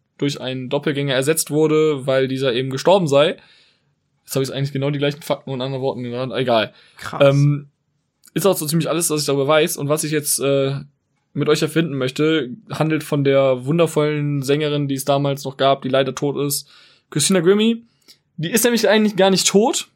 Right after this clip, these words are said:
Speaker 1: Die lebt, hat sich nur zurückgezogen aus der Öffentlichkeit und, äh, lebt jetzt weiter, wurde damals mit einer Soft Air angeschossen und, äh,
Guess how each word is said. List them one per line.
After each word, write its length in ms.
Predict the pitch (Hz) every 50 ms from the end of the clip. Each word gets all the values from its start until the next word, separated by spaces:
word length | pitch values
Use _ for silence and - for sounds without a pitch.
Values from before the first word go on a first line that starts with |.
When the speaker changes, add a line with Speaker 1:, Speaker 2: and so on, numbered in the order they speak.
| _ _
Speaker 1:
Die 260 | - 147 135 147 170 170
lebt, 420 | 160 170 190 220 254 - - -
hat 220 | 160 165 196 196
sich 120 | - - -
nur 100 | 175 165
zurückgezogen 420 | - 180 180 - - - 175 165
aus 120 | 160 151 -
der 100 | 127 151
Öffentlichkeit 560 | 156 165 147 143 143 - 151 151 151 147 -
und, 300 | 110 135 135 131 123 123
äh, 320 | 123 123 127 123 123 123 - _ _ _ _ _ _ _ _ _ _ _ _ _ _ _ _ _
lebt 300 | - 143 160 170 165 -
jetzt 400 | 151 151 151 - - - - - -
weiter, 800 | - 120 117 131 139 160 160 - 165 151 151 151 151 143 135 123
wurde 220 | 131 156 156 156
damals 580 | 135 139 135 139 143 139 139 135 135 - - -
mit 120 | 139 139
einer 140 | - 120 127
Soft 320 | 139 - 202 196 202 - -
Air 160 | 170 165 -
angeschossen 760 | 147 165 160 156 - - 165 151 151 - 151 151 151 151 135
und, 400 | - - 127 131 127 127 123 -
äh, 320 | 120 123 123 120 113 107